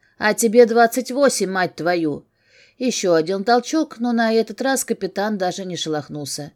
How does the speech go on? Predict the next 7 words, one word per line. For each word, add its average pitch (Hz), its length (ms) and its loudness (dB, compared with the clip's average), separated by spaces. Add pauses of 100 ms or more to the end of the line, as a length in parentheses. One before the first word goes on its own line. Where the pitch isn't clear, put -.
(160)
"Ты 196 100 -6
что, 185 240 -2
реально 170 380 2
только 175 360 -4
из-за 175 240 0
возраста 285 500 -2
бесишься?" 147 640 -6